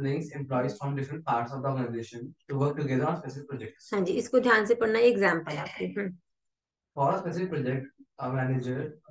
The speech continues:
Speaker 1: product manager, project manager assembles a group of employees from different functional areas।
Speaker 2: हम्म।
Speaker 1: They usually work
Speaker 2: एक
Speaker 1: in
Speaker 2: प्रोजेक्ट के
Speaker 1: teams।
Speaker 2: लिए हमने क्या करा, Different functional एरिया से लोगों को इकट्ठा कर लिया। ठीक है, अब यहाँ पे कोई division नहीं बनी हुई, हमने, हमारा एक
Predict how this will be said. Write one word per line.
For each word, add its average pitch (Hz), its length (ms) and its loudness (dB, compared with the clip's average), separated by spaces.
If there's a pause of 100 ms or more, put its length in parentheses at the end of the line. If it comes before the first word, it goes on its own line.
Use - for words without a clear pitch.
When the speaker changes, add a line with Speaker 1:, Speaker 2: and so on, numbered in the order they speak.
(160)
Speaker 1:
product 151 180 0
manager, 135 340 0
project 127 500 -6
manager 135 320 2
assembles 135 520 -2
a 156 80 0
group 151 180 -2
of 175 140 -6
employees 127 420 -2
from 143 300 -6
different 156 320 -4
functional 143 360 -6
areas। 110 400 -6 (240)
Speaker 2:
हम्म। 175 280 -2 (280)
Speaker 1:
They 156 120 2
usually 165 500 2
work 135 300 2
Speaker 2:
एक - 100 8
Speaker 1:
in - 60 4
Speaker 2:
प्रोजेक्ट 285 360 6
के 127 60 4
Speaker 1:
teams। - 100 6
Speaker 2:
लिए 330 80 8
हमने 311 300 8
क्या 294 200 8
करा, 285 220 6
Different 269 380 4
functional 254 340 6
एरिया 233 240 10
से 226 140 4
लोगों 214 400 6
को 302 220 0
इकट्ठा 226 380 4
कर 185 140 4
लिया। 165 280 2
ठीक 190 260 -2
है, 269 120 4
अब 240 140 8
यहाँ 247 140 6
पे 269 80 2
कोई 277 160 4
division 254 300 8
नहीं 269 120 8
बनी 254 200 8
हुई, 277 180 8
हमने, 262 320 6
हमारा 247 340 6
एक 262 100 6